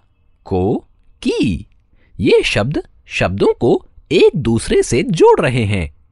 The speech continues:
यदि इन शब्दों को हटा दें, तो हमें यह नहीं पता चलेगा कि ये शब्द आपस में कैसे जुड़े हैं। शब्दों का आपस में संबंध जोड़ने वाले ये शब्द कारक हैं। अतः हम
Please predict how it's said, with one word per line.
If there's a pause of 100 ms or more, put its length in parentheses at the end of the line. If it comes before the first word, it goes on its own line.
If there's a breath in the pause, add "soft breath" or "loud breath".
(140)
यदि
इन
शब्दों
को
हटा
दें, (380)
तो
हमें
यह
नहीं
पता
चलेगा (340 soft breath)
कि
ये
शब्द (140)
आपस
में
कैसे
जुड़े
हैं। (380 soft breath)
शब्दों
का (260)
आपस
में
संबंध
जोड़ने
वाले
ये
शब्द (380)
कारक
हैं। (520)
अतः (400)
हम